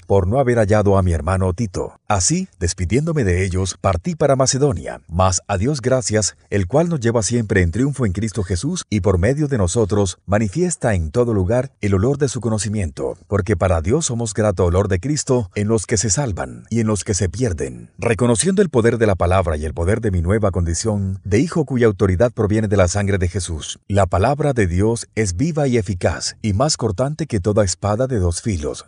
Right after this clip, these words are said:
y penetra hasta partir el alma y el espíritu, las coyunturas y los tuétanos, y discierne los pensamientos y las intenciones de corazón.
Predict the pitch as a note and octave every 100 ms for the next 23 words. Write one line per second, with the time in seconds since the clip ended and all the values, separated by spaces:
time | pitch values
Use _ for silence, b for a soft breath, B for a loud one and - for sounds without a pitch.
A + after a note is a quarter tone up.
0 | - G2 F2 D#2+ C#3 D#3 B2+ F#2 F#2+ E2+
1 | D#2 - A#2 - G#2 A2 C3+ B2+ A#2+ A#2+
2 | A2 A#2 F2+ - C2 - _ - G#2+ -
3 | A2+ A2 F2+ F3+ F3+ D#3+ - A2+ F#2 B2+
4 | B2 F2 C#2 A#1+ - _ _ A2+ A2+ G#2
5 | C#3 C#3+ D#3 D#3 - G#2 F#2 F2 B2 G#2
6 | A2 G#2+ - - A2 A#2+ B2+ G#2 G#2 F2
7 | C3+ D#3+ C3 C3 B2 A2+ A#2+ E2+ C2